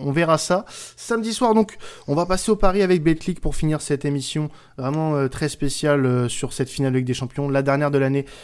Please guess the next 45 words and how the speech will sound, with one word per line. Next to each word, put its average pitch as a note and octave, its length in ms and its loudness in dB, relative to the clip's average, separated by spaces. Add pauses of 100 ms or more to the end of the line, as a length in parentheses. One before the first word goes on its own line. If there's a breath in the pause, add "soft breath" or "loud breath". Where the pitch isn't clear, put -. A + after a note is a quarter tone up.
(240 loud breath)
euh, B2 140 -4
pourtant B2+ 320 -2
additionnelle, B2+ 520 0
enfin B2+ 120 -6
la A2+ 100 -4
dernière A#2+ 180 -2
de A#2+ 60 -4
la A2 100 -6
saison, F3+ 420 0 (460 loud breath)
du A#2+ 120 -4
moins, B2+ 200 0 (300 loud breath)
puisque, - 340 -12
bien B2+ 220 -16
sûr, C#3+ 220 -2 (140)
on D3+ 120 0
reprendra C#3 460 6
à - 20 2
la B2+ 100 2
rentrée B2 340 -2
et C3 40 0
puis B2+ 140 -6
il - 20 2
y B2 40 2
aura B2 340 -4 (160)
du B2+ 80 -10
contenu B2+ 340 -8
pendant B2 260 4
l'Euro. B2 300 2 (340 loud breath)
On B2 420 -2
vous A#2+ 160 -4
en B2+ 60 -2
dira A#2+ 280 0
plus B2+ 220 0
dans B2 140 0
les, A#2 240 -2
dans A#2 120 -4
les A2+ 120 -6
jours D3+ 240 4
à C#3 60 6
venir. E3 300 -2
Mais D3+ 180 0
par F3+ 180 -2
rapport F#3 320 -2
à F3+ 40 0
Betclic, E3+ 520 -4